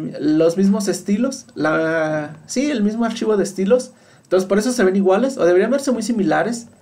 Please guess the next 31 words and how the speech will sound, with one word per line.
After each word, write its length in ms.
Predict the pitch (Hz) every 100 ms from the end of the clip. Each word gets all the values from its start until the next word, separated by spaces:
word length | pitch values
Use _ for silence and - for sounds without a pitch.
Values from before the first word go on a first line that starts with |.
| _ _ _ -
Este, 800 | 147 147 139 156 151 151 - -
obviamente 400 | 196 220 208 208
aquí, 180 | 202 202
pues, 240 | 190 165
cambia 260 | - 170 190
un 60 |
poquito 340 | 190 190 - 180
nada 180 | 175
más 240 | 175 185 190
con, 520 | 180 190 202 202 -
este, 840 | 143 143 139 - 139 139 139 135 135 _ - _ -
aquí 320 | 139 190 180
este, 340 | 180 202 208 - -
porque 180 | 170 180
este 140 | 180
tiene 240 | 190 180 180
un, 460 | 180 175 160 -
un 120 | 147 156
formulario 380 | 185 160 156
de 80 | 170
contacto, 500 | 156 135 156 - 240 - _ _ _
que 100 | -
bueno, 240 | 147 147
lo 80 | 143
hicimos 380 | 147 190 196 -
para 220 | 160 147
ver 160 | 139 160
un 80 | 165
poquito 260 | 175 -
los 140 | 165 185
formularios, 480 | 202 240 262 277